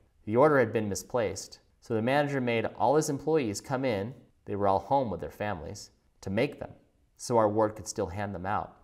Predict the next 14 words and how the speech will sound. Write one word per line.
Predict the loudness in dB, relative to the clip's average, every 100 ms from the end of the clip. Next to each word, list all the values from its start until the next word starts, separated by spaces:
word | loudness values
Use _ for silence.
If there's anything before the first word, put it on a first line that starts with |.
| _
that | -10 -8
day. | -6 -8 -8 _ _ _ _ _ -6
Let's | -6 -4
just | -4 -4 -4 -4
leave | -6
it | -6 -12
to | -14
families | -10 -8 -8 -12 -12
to | -12
celebrate | -10 -8 -6 -6 -8
Mother's | -10 -10 -8
Day | -8
at | -6
home | -8 -10